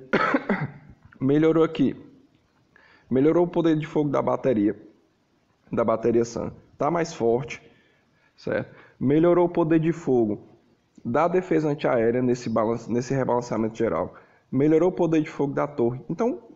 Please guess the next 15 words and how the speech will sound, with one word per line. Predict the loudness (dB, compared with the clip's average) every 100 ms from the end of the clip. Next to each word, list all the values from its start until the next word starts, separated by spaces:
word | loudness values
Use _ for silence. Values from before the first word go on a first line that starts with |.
| -20 _
o | -2
buff | 2 4 2 0
que | -2
eles | 0 0
deram | 2 2 2
no | 0
H | 0 -2
P, | -2 0 2 2 -2 -4
no | -4
final | -4 -2 0
das | -2 -4
contas, | -8 -8
ficou | -4 -2
um | 0
nerf, | 0 -2 -6